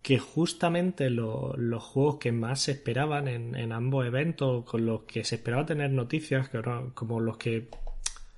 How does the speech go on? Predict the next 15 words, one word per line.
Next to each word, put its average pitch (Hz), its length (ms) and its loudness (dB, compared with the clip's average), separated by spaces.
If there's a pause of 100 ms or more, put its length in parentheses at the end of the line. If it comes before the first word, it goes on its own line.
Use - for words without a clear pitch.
(280)
la 117 100 -8
gente 131 320 4
de, 131 160 6
de 120 100 0
alguna 131 280 4
manera, 139 560 4
pues, 113 360 0 (920)
estaba 135 280 4
jugando 139 360 8
sobre 131 260 6
seguro 117 400 4
en 113 80 4
las 113 140 0
quinielas, 107 460 -2
¿no? 160 180 -2